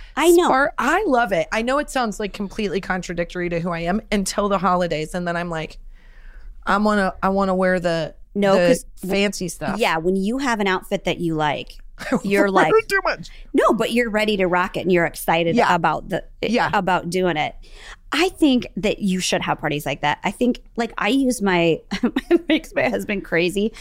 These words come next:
Speaker 1: but we have out for, like, everyday use, my, uh,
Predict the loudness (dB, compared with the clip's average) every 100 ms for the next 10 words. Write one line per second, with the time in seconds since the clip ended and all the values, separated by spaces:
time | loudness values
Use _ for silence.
0 | -16 -16 -14 -2 0 2 2 2 2 0
1 | -2 -2 2 2 0 -4 -20 -12 -4 0
2 | 0 0 -2 0 2 2 2 2 2 0
3 | -4 -10 -16 -18 -6 0 2 2 2 0
4 | 0